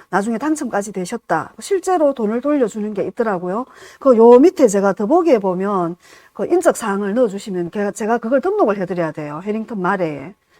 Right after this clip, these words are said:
그걸 할 수 있는 걸 밑에 넣어놨습니다. 그래서 청약하실 분은 입력해 주시면 되고요. 어, 그래서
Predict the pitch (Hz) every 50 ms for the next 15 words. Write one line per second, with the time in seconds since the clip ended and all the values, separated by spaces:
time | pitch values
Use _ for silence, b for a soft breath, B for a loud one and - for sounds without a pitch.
0 | _ _ _ - 262 277 302 311 381 392 403 - - 262 262 277 240 214 220 277
1 | - 269 214 226 285 277 240 202 185 - - 180 175 165 160 151 151 147 151 180
2 | _ _ _ _ _ - 294 - - - 349 349 349 330 330 - 302 254 226 208
3 | 202 190 180 175 170 _ - 285 277 302 277 254 202 208 269 269 - 339 302 233
4 | 185 170 214 202 202 208 196 175 170 180 180 190 180 165 160 175 - b b b
5 | b b b b b b b b _ - - 220 208 202 - 359 370 403 392 -
6 | 294 277 254 208 170 170